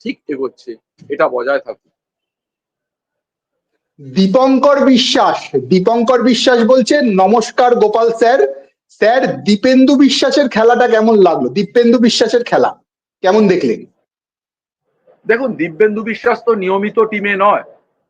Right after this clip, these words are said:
Speaker 1: আজকে আশিস রায় কার্ড সমস্যা, মাঠের বাইরে চারটি ইয়েলো কার্ড, সেই কারণে দীপেন্দু স্টপ গ্যাপে খেলেছে। তবে আমার মনে হয় মলিনা দিব্যেন্দু বিশ্বাসকে একটু খেলিয়ে খেলিয়ে সড়গড় রাখা উচিত।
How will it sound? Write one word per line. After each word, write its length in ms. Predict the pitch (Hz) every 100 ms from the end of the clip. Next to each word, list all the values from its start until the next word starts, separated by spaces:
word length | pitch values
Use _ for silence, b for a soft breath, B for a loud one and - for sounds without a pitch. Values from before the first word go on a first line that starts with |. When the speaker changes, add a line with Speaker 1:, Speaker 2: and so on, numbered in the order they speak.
| _ _ _
Speaker 1:
আজকে 320 | 143 165 208
আশিস 420 | 202 - 214 -
রায় 160 | 214 214
কার্ড 260 | 208 185 -
সমস্যা, 800 | 190 202 190 208 196 190 180 - _ _ _ _ _ -
মাঠের 320 | 226 180 190
বাইরে 380 | 160 165 175 180
চারটি 320 | 160 156 -
ইয়েলো 340 | 170 156 170
কার্ড, 300 | 175 170 170 170 _ _ _ _ _ _ _ _ _ _ _
সেই 120 | 208
কারণে 300 | 214 226 214
দীপেন্দু 460 | 220 185 160 196 196
স্টপ 320 | - 170 156 -
গ্যাপে 220 | 160 165
খেলেছে। 440 | - 131 123 98 _ _ _ _ _ _ _ _ _ -
তবে 180 | 208
আমার 300 | 226 196 220
মনে 200 | 220 220
হয় 220 | 185 131 101 _ _ _ _ _ _
মলিনা 340 | 156 220 220 220
দিব্যেন্দু 460 | 165 170 202 196
বিশ্বাসকে 640 | 196 190 208 196 _ 202 196 _ _ _ _ _ _ _ _ _ _ _
একটু 300 | 208 - 247
খেলিয়ে 340 | - 180 202
খেলিয়ে 320 | 196 196 202
সড়গড় 500 | 180 - 151 156 165
রাখা 240 | 151 127 139
উচিত। 360 | 127 117 120